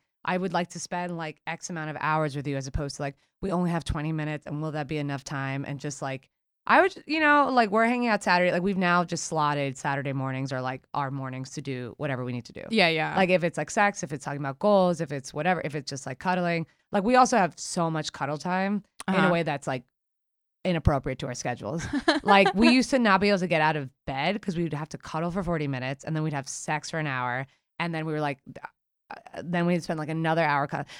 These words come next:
Speaker 1: I mean, don't date a woman. That's just,
Speaker 2: <laughs>
Speaker 1: that's really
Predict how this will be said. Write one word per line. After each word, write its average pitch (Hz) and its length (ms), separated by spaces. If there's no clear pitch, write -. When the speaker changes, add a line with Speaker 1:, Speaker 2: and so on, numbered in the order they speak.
Speaker 1:
I - 80
mean, 214 320
don't 214 300
date 151 160
a 143 40
woman. 143 400
That's 147 300
just, - 320
Speaker 2:
<laughs> - 180
Speaker 1:
that's - 480
really 151 540